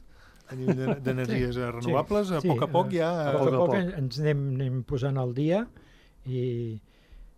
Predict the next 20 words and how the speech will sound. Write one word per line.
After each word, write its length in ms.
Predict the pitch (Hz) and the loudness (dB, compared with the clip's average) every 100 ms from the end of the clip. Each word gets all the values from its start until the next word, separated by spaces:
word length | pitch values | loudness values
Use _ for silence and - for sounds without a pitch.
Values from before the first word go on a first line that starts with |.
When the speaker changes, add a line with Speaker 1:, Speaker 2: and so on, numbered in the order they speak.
| - - | -20 -10
Speaker 2:
i 160 | 139 | -2
malauradament, 840 | 139 147 160 156 170 160 160 190 240 | 4 6 8 10 8 8 6 6 4
eh, 140 | 170 147 | 0 0
ara 220 | 143 147 | 2 2
que 80 | 175 | 2
parlem 440 | - 143 135 139 131 | 4 4 4 2 -2
d'això, 320 | 127 - 143 190 - | -2 0 0 0 -6
a, 160 | 123 123 117 120 117 107 _ _ - - - _ - - - | -6 -4 -4 -6 -6 -10 _ _ -20 -20 -20 _ -20 -12 -2
a 80 | 131 | 4
Nyós 400 | 143 208 - - - - - - - - _ _ _ _ _ _ _ | 4 4 0 -10 -16 -20 -20 -20 -20 -20 _ _ _ _ _ _ _
hi 80 | 120 | -8
ha 40 | |
un 220 | 127 120 107 | -4 -2 0
desastre, 720 | 107 127 120 - - 123 156 - _ _ _ _ _ _ _ _ _ - - - - - | 2 2 0 -6 -8 -10 -10 -20 _ _ _ _ _ _ _ _ _ -20 -20 -20 -20 -16
perquè 280 | - - 104 | -14 -10 -8
un 100 | 107 | -8
senyor 300 | - 107 120 | -8 -6 -6
que 80 | 113 | -6
tenia 300 | 107 113 117 | -6 -4 -4
un 160 | 110 | -6